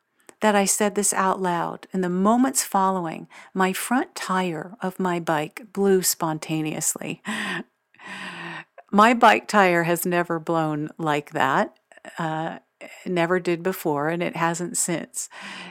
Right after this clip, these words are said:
Uh, so quite a unique bit of synchronicity that I always find myself looking back on and,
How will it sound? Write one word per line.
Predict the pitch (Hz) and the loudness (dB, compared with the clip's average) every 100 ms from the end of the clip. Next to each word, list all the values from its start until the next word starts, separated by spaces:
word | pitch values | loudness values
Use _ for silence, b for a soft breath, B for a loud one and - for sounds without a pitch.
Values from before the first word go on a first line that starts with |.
| B | B
Uh, | - 190 175 | -4 -2 0
so | - 208 196 - | 0 0 0 -2
quite | - - 220 262 - | -8 2 4 4 2
a | 175 | 0
unique | 160 156 156 165 185 185 - - 170 | 0 -2 -2 0 0 0 -8 -16 -4
bit | 170 - | -2 -2
of | 165 160 | -6 -2
synchronicity | - 156 147 147 143 147 175 185 262 - B B - | -2 -2 -4 -6 -4 -4 -2 0 -2 -6 B B -2
that | 170 | 2
I | |
always | 151 190 208 214 - | 4 6 4 2 0
find | 170 160 | 0 2
myself | 151 151 151 156 147 - | 0 0 0 -2 -2 -4
looking | 165 - 151 | -6 -6 -6
back | 147 143 147 | -4 -4 -4
on | - 151 147 151 | -6 -4 -4 -6
and, | 156 147 147 147 | -6 -6 -6 -10